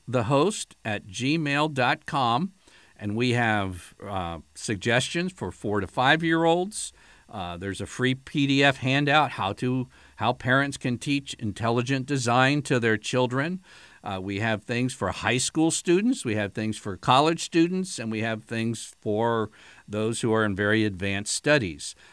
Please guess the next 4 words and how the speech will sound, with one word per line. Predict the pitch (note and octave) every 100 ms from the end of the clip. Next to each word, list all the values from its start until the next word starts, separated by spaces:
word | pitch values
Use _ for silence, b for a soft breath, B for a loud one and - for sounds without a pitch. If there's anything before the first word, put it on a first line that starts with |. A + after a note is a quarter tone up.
| b
And | - G#2 G2+ G2+ G2 G2 - _
all | A#2 C3 D3
recommended | D3 D#3 D3+ D#3 D#3 D3
resources, | D3+ D3 - C#3 C#3 D3 C3+ C3